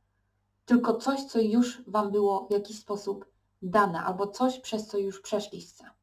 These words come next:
I dalej, mając te cztery monety, to jest tak jakby taka eureka. <laughs> Jak już uda wam się wyłuskać spośród tego natłoku rzeczy czy myśli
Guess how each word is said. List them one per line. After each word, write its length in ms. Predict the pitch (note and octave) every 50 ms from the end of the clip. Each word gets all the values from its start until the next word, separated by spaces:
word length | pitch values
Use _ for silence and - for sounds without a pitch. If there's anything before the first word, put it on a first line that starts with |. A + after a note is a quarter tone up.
| _ _ _ _ _ _ _ _ _ _ _ _ _ _ _ _ _ _ _ _ _ _ _ _ _ _ _ _ _ _ _ _ _ _ - - _ _ -
I 100 | A3+ -
dalej, 260 | B3+ C4 C#4+ C#4 C4
mając 300 | B3 A3+ A3 A3 G#3+ -
te 80 | A3
cztery 280 | A3 - - A#3 A3 A3+
monety, 520 | A3 A3 G3+ F#3+ F#3+ F#3 - G#3+ A3+ A#3+ A#3+ - - - - _ -
to 120 | A3+ A3+
jest 220 | A3+ A3+ A3+ A3+ A#3
tak 220 | A#3+ A#3 A#3 -
jakby 340 | A#3 G#3+ G#3 G3+ A3 A3 G#3+
taka 540 | G#3+ A3 A3 G#3+ - A3 G#3+ G#3+ G#3+ G#3+ - - - _ _ _ _ _ _ _ _ _ _ -
eureka. 600 | A#3 A#3+ B3 A#3+ A3 A3 - - F#3 F3 E3+ - _ -
<laughs> 340 | E3+ - - - - - - _ _ - - - _ _ _ _ _ _ -
Jak 220 | - A#3 A3+ A3+ -
już 220 | B3 B3+ B3 - -
uda 280 | - C4+ C#4+ C4 B3 A#3+
wam 180 | A#3 A3 G#3+ -
się 180 | - A#3 A3
wyłuskać 840 | F#3+ F#3+ G#3+ B3 A#3+ A#3 B3 C4 B3+ B3 - - - F3+ - - -
spośród 640 | - - - - A#3 A3+ A3 - G#3+ G#3+ G#3+ -
tego 320 | - - A3 G3+ G#3 G#3+ G#3
natłoku 920 | G3+ A3+ A3+ A3 - - - A#3 B3 A#3+ A#3+ - - F#3 F3+ - - _ _ _ _ _ _ _ _ _ -
rzeczy 460 | F3+ F3+ A3+ A3+ A3+ - - F#3 F#3 - -
czy 140 | - A3 G#3
myśli 580 | G#3 G#3+ G#3+ G#3+ - - F3+ F3+ F3+ F3 -